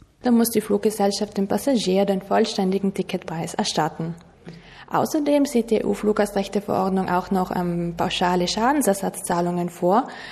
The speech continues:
welche zwischen zweihundertfünfzig und sechshundert Euro liegen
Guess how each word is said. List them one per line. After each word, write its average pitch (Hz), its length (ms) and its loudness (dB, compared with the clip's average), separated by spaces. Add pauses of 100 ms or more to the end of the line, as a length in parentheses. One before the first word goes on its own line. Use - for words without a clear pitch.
(240)
welche 185 380 2
zwischen 190 280 0
zweihundertfünfzig 196 880 0
und 196 140 0
sechshundert 190 500 -2
Euro 180 280 2
liegen 240 420 2